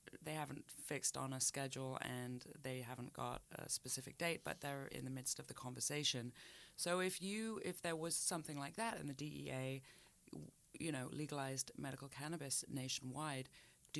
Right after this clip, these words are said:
would you still pursue that tradi-, that transition to recreational, or do you think it would be more interesting to stay in the medical space?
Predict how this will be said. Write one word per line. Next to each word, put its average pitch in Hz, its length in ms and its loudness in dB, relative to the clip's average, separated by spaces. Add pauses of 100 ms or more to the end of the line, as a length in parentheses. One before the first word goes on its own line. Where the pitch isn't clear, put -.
(440)
would 147 280 0
you 165 480 0
still - 320 4
pursue 160 360 6
that - 200 0
tradi-, 147 340 -2 (100)
that 135 180 0
transition 143 480 -2
to 123 100 -4
recreational, 131 840 -2
or 156 80 0
do 139 120 -4
you 135 60 0
think 135 360 -2
it - 120 -4
would 135 200 -6
be 135 220 0 (220)
more 139 200 0
interesting 131 380 0
to 117 60 -4
stay 127 300 2
in 123 80 -2
the 127 60 -4
medical - 440 -4
space? - 540 -2